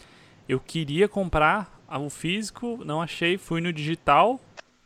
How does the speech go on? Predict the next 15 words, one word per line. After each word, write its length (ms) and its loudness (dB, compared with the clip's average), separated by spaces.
Piratex, 1000 4
depois 340 0
que 100 -4
eu 80 -10
percebi 560 0
que 80 -2
era 240 4
o 80 -2
piratão. 640 -4
E, 1120 0
e, 400 -12
e 60 -2
é 80 -2
isso, 300 -6
cara. 300 -2